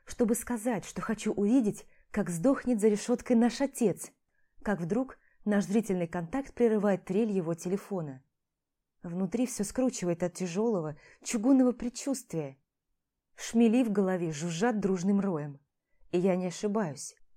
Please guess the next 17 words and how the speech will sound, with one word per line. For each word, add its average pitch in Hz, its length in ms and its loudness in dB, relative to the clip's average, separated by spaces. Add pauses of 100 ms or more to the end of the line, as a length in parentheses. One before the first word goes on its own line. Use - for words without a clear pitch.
(100)
Макс 190 360 0
бросает 202 500 0
на 175 100 -2
меня 170 220 0
неопознанный 240 640 2
взгляд 226 440 0
и 175 80 -4
поднимается 196 560 0
со 170 140 -6
стула 175 440 -4 (420)
и 190 60 4
отвечает 190 600 2
то, 262 140 2
что - 160 -4
является 196 480 2
для 160 160 -4
меня 160 320 -4